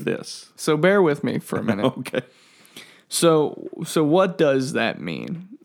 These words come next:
Speaker 1: What do you mean by view each person like you're entering their home? So that means that, think of it in a sense. You just met somebody, or, you know, you're kind of friends. You've never been to their house.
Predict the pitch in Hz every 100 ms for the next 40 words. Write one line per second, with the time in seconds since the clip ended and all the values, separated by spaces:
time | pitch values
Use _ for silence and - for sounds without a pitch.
0 | - - 85 82 98 65 65 82 110 156
1 | 151 160 156 147 139 127 127 117 101 151
2 | 143 151 147 135 - 131 131 120 117 -
3 | - 120 107 101 73 - 73 - - _
4 | _ _ _ _ - _ _ _ - -
5 | 175 156 143 196 247 180 160 151 156 117
6 | - _ _ _ _ _ _ _ _ 170
7 | - 214 220 190 - 139 147 135 - -
8 | 139 143 135 87 - - - 147 147 160
9 | 139 190 220 196 - - 113 113 110 127
10 | 165 - - 120 120 127 127 113 123 -
11 | - 139 143 151 139 143 139 139 - 90
12 | 165 165 196 156 160 135 123 139 - -
13 | -